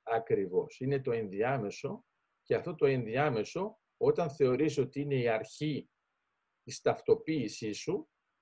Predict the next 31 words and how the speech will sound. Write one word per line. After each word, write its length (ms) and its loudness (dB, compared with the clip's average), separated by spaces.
π.χ., 640 -4
σου 120 -12
δίνω 140 -4
ένα 120 0
άλλο 140 4
παράδειγμα, 640 -2
λες, 160 4
ας 140 0
πούμε, 220 0
ότι 140 -6
είσαι 140 4
Παλινοστούντας. 1000 2
Εντάξει. 440 -4
Παλινοστούντας 760 0
από 260 -2
πού; 400 -2
Δηλαδή, 540 -2
ήσουν 240 -6
στην 200 -8
Ελλάδα, 680 0
πήγες 360 -2
αλλού 240 0
και 120 -6
ξαναεπέστρεψες; 1040 -2
Γιατί 240 0
κανονικά, 640 0
εσύ 260 -4
δεν 160 4
είσαι 180 -2
του 160 -8
Πάλι, 480 0